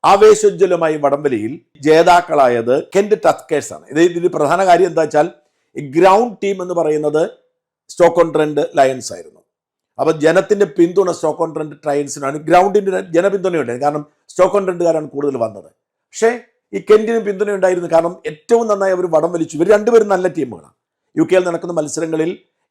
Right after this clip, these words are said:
ഏറ്റവും വീറുറ്റ മത്സരം കാഴ്ചവെക്കുന്ന ഈ ടീമുകൾ, ഇവർ തന്നെ ഫൈനലിലെത്തി. പ്രധാന മത്സരങ്ങളൊക്കെ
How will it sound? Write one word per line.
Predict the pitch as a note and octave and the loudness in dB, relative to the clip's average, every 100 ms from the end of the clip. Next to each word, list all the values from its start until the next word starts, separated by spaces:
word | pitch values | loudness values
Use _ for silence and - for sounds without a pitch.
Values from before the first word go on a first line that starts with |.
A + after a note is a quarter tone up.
| D3 F3 | -2 -2
ഏറ്റവും | - - G3 F#3+ E3+ | -2 0 2 0 0
വീറുറ്റ | D#3+ G3 G3 F3+ | 2 2 0 -2
മത്സരം | D#3+ D3+ D#3+ D#3+ | -4 -6 -8 -2
കാഴ്ചവെക്കുന്ന | D#3 D3+ E3 D3 D3+ D#3 | -2 -2 -8 -10 -8 -8
ഈ | D3+ | -6
ടീമുകൾ, | C3 A#2+ G#2+ D3+ | -4 -4 -6 -2
ഇവർ | F3+ G#3+ | 0 2
തന്നെ | G#3 G3+ E3+ | 0 0 0
ഫൈനലിലെത്തി. | E3 D3 G#2 _ _ _ _ - | 0 -2 -10 _ _ _ _ -4
പ്രധാന | D3+ F3 F#3+ | 2 2 2
മത്സരങ്ങളൊക്കെ | F3 D#3+ F#3 F3 E3+ | 0 -2 -2 -4 -4